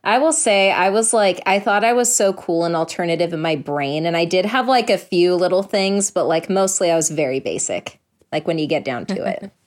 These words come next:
Speaker 2: Yeah. But you're not like other girls.
Speaker 1: I'm not. <laughs>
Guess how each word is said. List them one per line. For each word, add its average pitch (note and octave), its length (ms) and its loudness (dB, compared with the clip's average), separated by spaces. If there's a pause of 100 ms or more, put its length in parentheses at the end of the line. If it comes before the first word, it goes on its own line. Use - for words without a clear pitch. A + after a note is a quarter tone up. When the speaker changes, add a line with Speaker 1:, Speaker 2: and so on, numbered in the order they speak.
(480)
Speaker 2:
Yeah. F3 580 -2 (840)
But A3+ 300 -4
you're F#3 360 -8
not E3+ 300 -8
like E3 220 -8
other D#3+ 240 -10
girls. D3+ 680 -10 (400)
Speaker 1:
I'm F3+ 240 -2
not. F#3+ 480 -6
<laughs> - 0 -